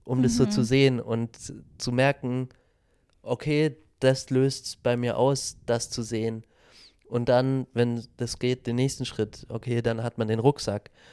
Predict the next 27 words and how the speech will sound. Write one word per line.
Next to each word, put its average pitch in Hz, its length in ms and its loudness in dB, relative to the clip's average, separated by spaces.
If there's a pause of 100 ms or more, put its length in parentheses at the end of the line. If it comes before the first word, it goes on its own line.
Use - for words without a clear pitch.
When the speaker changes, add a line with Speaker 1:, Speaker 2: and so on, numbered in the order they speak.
(420)
Speaker 1:
Ähm, 110 560 -4
und - 400 -10 (340)
ja, 120 180 2
Speaker 2:
Ja. 135 80 0
Speaker 1:
finde 127 160 2
ich 117 80 -8
voll 135 180 2
die 127 80 -6
gute - 300 -8
Idee. 170 260 2
Speaker 2:
Peu 240 100 4
à 233 80 2
peu. 220 380 -2 (680)
Speaker 1:
Finde 139 180 4
ich - 140 0
auch 123 140 4
spannend, 143 640 2 (240)
ähm, 113 280 -2
parallel 123 540 2
zur 113 420 0 (640)
Umfrage, 120 720 0 (680)
äh, 113 340 0 (180)
fände 120 280 -4
ich 117 200 -8
richtig 127 300 -4
spannend, 123 440 -4
was - 360 -4